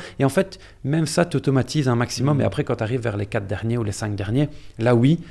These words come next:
Speaker 1: tu peux te dire, voilà, là, tu les prends en interview, en entretien. Et là, tu leur donnes des, aussi des,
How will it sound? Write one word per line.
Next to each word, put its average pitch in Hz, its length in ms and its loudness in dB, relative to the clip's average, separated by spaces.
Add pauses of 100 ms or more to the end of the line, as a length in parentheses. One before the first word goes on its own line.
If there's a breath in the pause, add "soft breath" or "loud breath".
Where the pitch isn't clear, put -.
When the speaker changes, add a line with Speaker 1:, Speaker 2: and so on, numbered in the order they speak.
(180 loud breath)
Speaker 1:
tu - 100 -16
peux 120 140 -4
te - 100 -8
dire, 127 140 2
voilà, 110 280 2
là, 135 100 2
tu - 140 -8
les 110 80 0
prends 113 180 -4
en 107 80 -2
interview, 107 420 -4
en 120 80 0
entretien. 107 380 -6 (240 loud breath)
Et - 40 -2
là, 151 100 6
tu - 120 0
leur 117 140 4
donnes 123 160 4
des, 107 320 0 (180)
aussi 113 260 -6
des, 104 380 -2